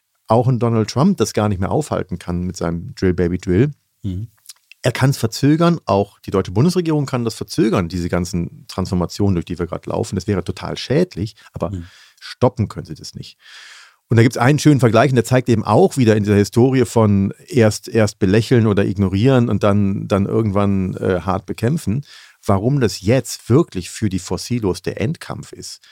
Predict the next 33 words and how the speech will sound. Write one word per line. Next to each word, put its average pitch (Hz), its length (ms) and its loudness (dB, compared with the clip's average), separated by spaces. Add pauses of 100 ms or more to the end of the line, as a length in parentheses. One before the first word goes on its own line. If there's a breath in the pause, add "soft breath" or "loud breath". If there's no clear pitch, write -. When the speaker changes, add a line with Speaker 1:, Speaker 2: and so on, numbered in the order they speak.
(480 loud breath)
Speaker 1:
Ich - 60 -6
hab 120 80 -4
das - 160 -6
ausgerechnet 135 540 -2
auch 113 100 -4
im 104 100 -2
Buch 127 160 -6
beschrieben, 123 640 -4 (480 loud breath)
dass, - 640 -2
ähm, 95 600 0
in 101 160 -2
vielleicht 101 400 0
schon 113 120 -2
zwei 107 300 0
oder 123 140 0
drei 110 120 2
Jahren 101 340 2
die 120 100 -2
Menschheit 131 420 -2
an 107 80 0
einem 98 200 0
Punkt 196 300 -2
steht, 110 500 -4 (560 soft breath)
wo 110 140 4
sie 98 160 0
mehr 95 480 2
Nutzenergie 160 800 -4 (300)
nur 175 640 0
aus 135 200 0
Solar- 120 300 0
und 90 180 -4
Windstrom 87 540 -4
zieht, 143 400 -6